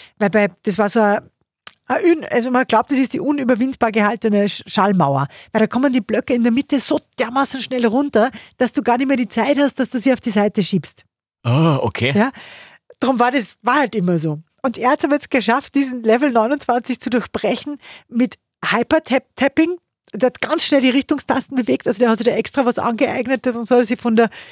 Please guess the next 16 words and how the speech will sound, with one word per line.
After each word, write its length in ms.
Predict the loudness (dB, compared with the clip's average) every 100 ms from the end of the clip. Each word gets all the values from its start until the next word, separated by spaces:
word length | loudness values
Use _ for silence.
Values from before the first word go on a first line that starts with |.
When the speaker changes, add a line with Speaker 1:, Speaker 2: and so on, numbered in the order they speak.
| -12
Speaker 1:
von 160 | -2 2
der 80 |
Mitte 280 | 2 0 0
weggebracht. 500 | 0 0 -2 -2 -4 -18 _ _ _
Speaker 2:
Und, 240 | 0 0 0
und 320 | -2 -4 0
wie 100 | 2
hat 160 | 2
der 120 | 0 -4
gespielt? 480 | -4 -6 -6 -2
Mit 160 | -4 -2
Gameboy 380 | -2 0 2 2
oder? 260 | 2 0 -4
Na. 140 | -8 -2
Speaker 1:
Ja, 160 | 2 2
ja, 160 | 2